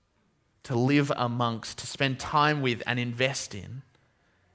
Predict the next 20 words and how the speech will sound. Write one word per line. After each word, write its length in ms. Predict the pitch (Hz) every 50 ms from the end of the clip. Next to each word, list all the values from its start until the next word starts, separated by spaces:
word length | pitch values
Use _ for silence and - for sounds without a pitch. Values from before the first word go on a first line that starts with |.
| _ _
in 140 | - - 127
order 200 | 123 120 120 123
that 140 | 113 117 107
you 300 | 90 113 131 139 139 131
could 180 | 131 - 113 113
share 240 | - - 117 113
the 100 | 107 110
gospel 440 | 107 104 101 98 - - - 104 101
with 160 | 95 98 107
them 280 | 110 101 95 87 90 90
and 200 | 78 90 101 101
see 200 | - - 98 101
them 240 | 95 82 92 98 98
saved. 580 | - - - - - - - - - - - _ _ _ _ _ _ _ _ _ _ _ _ _ _ _ _ _ _ _ _ _ _ _ _ _ _ _ _ _ _ _ _ _ _ _ _ _ _ _ _ _ _ _ _ _ _ _
Or 120 | - 135 135
even 220 | 135 131 135 127
right 240 | 120 120 123 123 120
under 320 | - 120 120 117 117 110 107
our 180 | 110 113 113
noses. 600 | 110 98 90 92 92 - - - - - - -